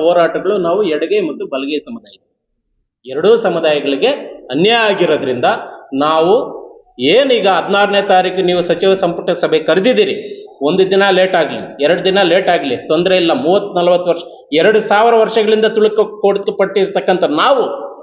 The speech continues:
ಇನ್ನೊಂದು ವಾರ, ಹದಿನೈದು ದಿನ, ಒಂದು ತಿಂಗಳಾದ್ರೂ ತೊಂದ್ರೆ ಏನಿಲ್ಲ. ಆದ್ರೆ ಸರಿಯಾದ ರೀತಿಯಲ್ಲಿ ಮಾಹಿತಿ ತಗೊಂಡು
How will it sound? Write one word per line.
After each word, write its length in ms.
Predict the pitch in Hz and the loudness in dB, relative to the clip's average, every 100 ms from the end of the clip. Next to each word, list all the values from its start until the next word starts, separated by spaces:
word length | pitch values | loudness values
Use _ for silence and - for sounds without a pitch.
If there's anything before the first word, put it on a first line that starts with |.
| - | -6
ಇನ್ನೊಂದು 340 | 170 196 190 | 0 2 2
ವಾರ, 220 | 170 202 220 | 2 2 2
ಹದಿನೈದು 400 | 202 208 214 202 | 2 2 2 2
ದಿನ, 120 | 208 | 2
ಒಂದು 260 | 190 180 | 2 0
ತಿಂಗಳಾದ್ರೂ 540 | 175 208 214 208 190 208 | -2 0 2 2 4 0
ತೊಂದ್ರೆ 380 | - 175 214 214 | 2 2 4 2
ಏನಿಲ್ಲ. 240 | 180 143 | 2 0
ಆದ್ರೆ 280 | 123 165 226 302 - - - _ - | -2 0 0 0 -6 -16 -20 _ -4
ಸರಿಯಾದ 360 | 170 254 302 269 226 | 0 2 2 2 2
ರೀತಿಯಲ್ಲಿ 500 | 214 214 202 190 190 | 0 0 0 2 2
ಮಾಹಿತಿ 420 | 165 170 202 233 | 0 0 0 0
ತಗೊಂಡು 400 | 190 156 135 110 | 0 0 0 -2